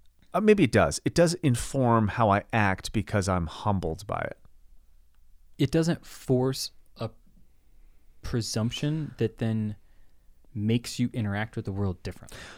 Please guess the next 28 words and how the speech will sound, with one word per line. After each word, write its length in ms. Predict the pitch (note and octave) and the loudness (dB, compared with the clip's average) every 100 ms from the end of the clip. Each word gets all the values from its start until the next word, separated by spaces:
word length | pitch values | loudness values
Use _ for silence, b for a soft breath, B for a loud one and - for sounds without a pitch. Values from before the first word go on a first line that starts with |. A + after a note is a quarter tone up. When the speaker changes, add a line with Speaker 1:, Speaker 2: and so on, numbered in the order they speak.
| B - _ - _ - | B -20 _ -20 _ 4
Speaker 1:
Right. 260 | E3 B2+ | 6 6
And 120 | C#3 C3+ | 6 4
if 80 | - | 6
other 200 | E3 E3+ | 4 6
people 320 | - F3+ D#3 | 4 4 2
don't 320 | B2 C3+ B2+ - | 4 6 4 2
believe 600 | A2 A2 C3+ D3 B2+ G2 | -2 0 0 2 2 4
that 220 | G#2+ F2+ | 4 4
viewpoint, 580 | F#2 A2 A2 F2+ F2 E2+ | 2 2 4 4 2 -6
Speaker 2:
You 120 | - - - - | -8 -12 -16 0
Speaker 1:
'cause 140 | F3 | 2
Speaker 2:
just, 240 | F#3 - - | 2 -2 -4
Speaker 1:
it's, 100 | - | -4
Speaker 2:
you 60 | |
Speaker 1:
it's 60 | D#3 C#3+ | -2 0
Speaker 2:
just 60 | |
shrug, 420 | - F3+ D3+ G#2+ | 0 2 2 2
like, 200 | G#2 G#2+ - | -6 -10 -10
"Eh." 180 | E3+ D3+ - - - | -8 -6 -8 -10 2
Speaker 1:
Yeah, 240 | E3+ G#3 | 8 8
and 80 | F#3 | 8
I 20 | |
go, 260 | F3+ F3 - - | 8 6 4 2
"Okay, 240 | B3+ E3+ | 4 6
you 80 | D#3+ | 6
don't 180 | F3+ D#3 | 4 0
see 240 | - G3 | 0 2
it 180 | F#2 - | 2 2